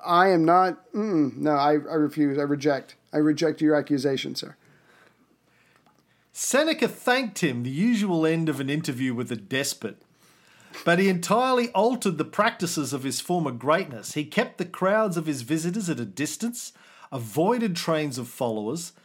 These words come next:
Speaker 2: seldom appeared in Rome,
Speaker 1: Hmm.
Speaker 2: as though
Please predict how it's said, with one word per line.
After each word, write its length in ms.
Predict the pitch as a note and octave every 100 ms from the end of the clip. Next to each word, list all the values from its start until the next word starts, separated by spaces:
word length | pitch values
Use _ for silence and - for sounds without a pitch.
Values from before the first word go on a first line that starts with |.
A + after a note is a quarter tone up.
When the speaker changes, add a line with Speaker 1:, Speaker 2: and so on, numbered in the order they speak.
| _
Speaker 2:
seldom 640 | - - F#3+ A3+ A#3 G#3
appeared 460 | G3+ - G3+ G#3 F3+
in 180 | D#3 C#3+
Rome, 580 | G#3 G3+ C#3 E3 A3+ - _ -
Speaker 1:
Hmm. 80 | D3+
Speaker 2:
as 240 | D#3+ B2+
though 360 | D3+ D3+ D3